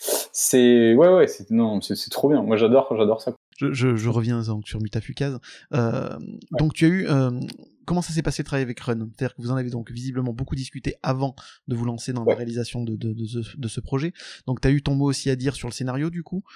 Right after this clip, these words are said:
Speaker 2: Euh, vous avez travaillé ensemble de concert. Est-ce qu'il avait déjà, lui,
Speaker 1: Ouais.
Speaker 2: déjà des idées de storyboard ou est-ce qu'il t'a laissé
Speaker 1: Ouais.
Speaker 2: faire et après vous en avez discuté ? Voilà, explique-nous un peu comment ça s'est passé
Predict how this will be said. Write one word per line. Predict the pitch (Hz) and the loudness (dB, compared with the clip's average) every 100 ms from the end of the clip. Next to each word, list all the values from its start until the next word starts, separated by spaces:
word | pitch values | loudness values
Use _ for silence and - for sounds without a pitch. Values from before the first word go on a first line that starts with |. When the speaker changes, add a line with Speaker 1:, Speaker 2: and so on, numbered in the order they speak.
| - - - | -20 -18 2
Speaker 2:
Euh, | 143 131 123 | 4 6 4
vous | 117 | 2
avez | 117 | -2
travaillé | - 120 120 | -4 -6 -6
ensemble | 117 127 120 | -6 -6 -4
de | |
concert. | 113 123 - 165 185 190 139 | -4 -6 -4 -4 -4 -6 -6
Est-ce | - | -4
qu'il | 127 | -2
avait | 127 | -2
déjà, | 123 131 | 0 0
lui, | 131 | 4
Speaker 1:
Ouais. | 131 123 | 4 4
Speaker 2:
déjà | 143 131 143 | 0 0 -2
des | 123 127 127 | -2 -6 -6
idées | 120 131 | -4 -4
de | 120 | -4
storyboard | - 127 123 120 147 165 170 | -2 0 0 -2 -2 -2 -6
ou | 147 127 | -6 -6
est-ce | - | -8
qu'il | 120 | -6
t'a | 123 | -6
laissé | 120 123 | -6 -6
Speaker 1:
Ouais. | 117 | -4
Speaker 2:
faire | 131 | -4
et | 120 | -6
après | 131 | -6
vous | 120 | -6
en | 123 | -8
avez | 117 | -10
discuté ? | 120 - 151 - - | -14 -14 -14 -14 -12
Voilà, | 131 127 | -6 -6
explique-nous | - 143 180 | -8 -8 -6
un | 160 | -2
peu | - | -2
comment | 160 147 | -4 -10
ça | - | -10
s'est | 147 | -8
passé | 131 160 | -8 -8